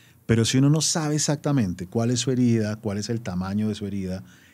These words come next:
qué le dispara y qué le activa la herida y cuáles son las técnicas que usa para defenderse de ese malestar,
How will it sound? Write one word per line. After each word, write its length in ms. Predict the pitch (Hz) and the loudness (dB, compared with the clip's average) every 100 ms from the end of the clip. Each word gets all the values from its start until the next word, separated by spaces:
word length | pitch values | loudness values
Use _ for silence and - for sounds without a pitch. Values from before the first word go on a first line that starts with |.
| _ - | _ -2
qué 160 | 117 | 2
le 160 | 120 139 | 4 4
dispara 600 | 127 - - 123 123 127 | 4 0 -2 0 2 0
y 60 | |
qué 180 | 120 120 | 0 0
le 100 | 117 | 0
activa 380 | 117 120 120 120 | 0 -2 0 0
la 100 | 113 | 0
herida 400 | 95 95 95 113 - - _ _ | -2 -4 -6 -8 -12 -20 _ _
y 80 | - | -4
cuáles 300 | 117 117 123 | 0 2 2
son 140 | 127 | 2
las 200 | 131 123 | 2 -2
técnicas 640 | - 123 127 131 123 107 - | -2 2 2 2 2 -2 -2
que 180 | 98 | -4
usa 360 | 95 104 104 120 | 0 0 0 0
para 340 | 120 101 92 95 | -2 -2 -2 -4
defenderse 760 | 107 95 90 90 90 104 104 120 | -4 -6 -4 -4 -2 -2 -2 2
de 80 | 117 | 2
ese 140 | 113 | 4
malestar, 460 | 110 87 85 123 | 2 0 0 0